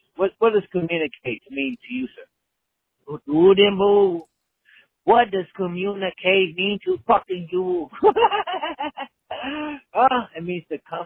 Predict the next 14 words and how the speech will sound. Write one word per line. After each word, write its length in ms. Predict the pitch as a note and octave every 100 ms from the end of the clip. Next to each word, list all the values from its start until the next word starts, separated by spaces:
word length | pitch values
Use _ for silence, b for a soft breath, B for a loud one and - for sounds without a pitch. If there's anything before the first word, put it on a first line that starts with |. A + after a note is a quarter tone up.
| -
together 880 | D#3+ - _ - D#3+ G#3 F#3+ D#3
at 100 | C3+ B2+
the 60 | - -
same 240 | E3+ D#3+ -
time. 420 | D#3+ F#3 E3+ C#3 G#2+ B2+
Uh, 240 | C3 C#4+ -
not 140 | G#3+
in 80 | B3
the 100 | A#3 G#3
fucking 380 | G#3 G3 F#3+ D#3+ -
bedroom, 500 | E3+ E3+ D3+ C#3 - -
sir, 180 | D#3+ F#3
but 180 | D#3 C#3+
to 120 | C#3